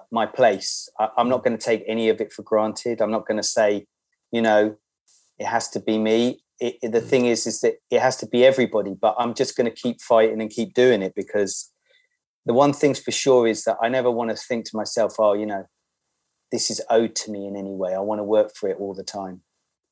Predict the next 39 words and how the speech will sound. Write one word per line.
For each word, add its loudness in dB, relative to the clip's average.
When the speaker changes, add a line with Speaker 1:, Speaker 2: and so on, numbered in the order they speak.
Speaker 2:
Yeah, -2
but -4
that's, 0
that 0
comes -2
through -2
with -4
the -6
passion -4
of -4
the -6
art, -4
doesn't -8
it? -8
You -4
know, 0
you, 6
you've 2
gotta 6
ha-, 4
it, -4
there 4
is 2
a 2
level 0
of -8
handling -10
with -8
care, -2
and -6
there 4
was 0
also, 2
there's 0
also 2
this, -4
it, -2
it's 2
very 4